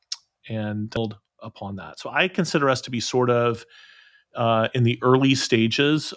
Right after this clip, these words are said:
of figuring out how best to serve the creator and influencer community. But I'm really excited that we do have the influencer agreement. There's a pathway to membership for,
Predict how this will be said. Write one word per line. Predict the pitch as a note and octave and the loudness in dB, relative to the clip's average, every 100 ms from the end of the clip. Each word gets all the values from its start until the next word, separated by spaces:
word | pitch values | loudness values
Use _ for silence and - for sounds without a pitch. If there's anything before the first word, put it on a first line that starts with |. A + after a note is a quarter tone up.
| - | 0
of | A2 A2+ | 2 2
figuring | - - B2 B2 A2+ | 0 -4 -2 -2 -2
out | A2 G#2+ A2 G#2 | -2 0 -2 -2
how | - A2 | -2 0
best | A2 G#2+ G2+ - | 0 0 -2 -4
to | G#2+ | -8
serve | - A2 A#2 A#2 | -4 -2 0 -2
the | - | -8
creator | - A2 A2 | -4 -2 -2
and | G2 G#2+ | -4 -6
influencer | - G#2+ G#2+ | -8 -8 -8
community. | - A2 A#2+ C3 | -8 -6 -4 -6
But | C3 A#2 | -2 0
I'm | A2 A2 | 0 2
really | B2+ B2 | 4 4
excited | A2+ - - C3 B2 A2 | 2 -2 -2 0 0 0
that | A2 | -2
we | A2 | -2
do | G#2+ A2+ A2 | -4 -4 -4
have | - C#3 D3+ D3+ - - - - - | 0 2 2 -2 -14 -20 -20 -20 -4
the | A#2+ | -2
influencer | A#2 B2 G#2+ A2 | 0 -2 0 -2
agreement. | G#2+ A#2 C3 C3+ B2+ | -2 -2 2 2 0
There's | A2+ | -4
a | G#2 | -4
pathway | - A2+ G#2+ A#2 | -2 0 0 -2
to | G#2 | 0
membership | A2 B2 B2 - A#2 | 0 2 0 -2 -4
for, | - A#2 A2+ A2 | -6 -2 0 0